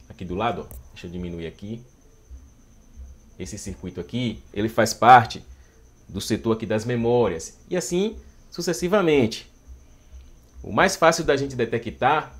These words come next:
é aqui no V-Core, o V R M, que a gente sabe que a responsabilidade desse setor aqui é para alimentar quem? O processador. Então, quem conserta a placa-mãe, quem trabalha com desktop,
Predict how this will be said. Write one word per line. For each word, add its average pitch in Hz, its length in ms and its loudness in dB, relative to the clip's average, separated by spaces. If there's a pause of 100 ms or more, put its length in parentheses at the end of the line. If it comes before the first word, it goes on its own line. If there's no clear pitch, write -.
(120)
é 120 80 -2
aqui 117 200 -2
no 117 120 0
V-Core, 139 640 2 (240)
o 85 80 -14
V 90 140 -2
R 120 300 0 (120)
M, 98 140 0
que - 140 -8
a 98 40 -4
gente 123 220 -6
sabe 127 340 2
que 135 400 -6
a - 120 -2
responsabilidade 113 720 0
desse 101 160 -4
setor 120 280 0
aqui 123 360 -2 (320)
é 113 80 -6
para 131 180 0
alimentar 131 460 -2
quem? 143 320 -6 (200)
O - 80 -12
processador. 131 760 -2 (1000)
Então, 127 220 -2
quem 196 140 0
conserta 147 420 2
a - 20 -2
placa-mãe, 113 500 0
quem 143 120 -6
trabalha 120 340 2
com 110 120 -4
desktop, 107 640 0